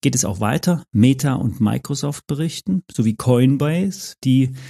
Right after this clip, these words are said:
sicherlich auch vom starken Bitcoin profitieren, der gestern bei dreiundsiebzigtausend U-S-Dollar stand und sich bereit macht, in Richtung einhunderttausend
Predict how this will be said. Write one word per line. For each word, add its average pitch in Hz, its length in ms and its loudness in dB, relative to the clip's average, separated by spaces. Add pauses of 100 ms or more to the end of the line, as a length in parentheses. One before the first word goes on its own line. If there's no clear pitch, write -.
(260)
sicherlich 135 520 0
auch 156 340 -2
vom 131 300 -4
starken 135 400 -4
Bitcoin 107 440 -4
profitieren, 104 760 -8
der 104 120 -2
gestern 131 460 4
bei 123 260 0
dreiundsiebzigtausend 131 1040 0
U-S-Dollar 117 420 -4
stand 165 460 -2
und 143 160 2
sich - 240 -4
bereit 139 400 -2
macht, 104 320 -4
in - 180 -2
Richtung 143 460 -2 (160)
einhunderttausend 117 1040 -2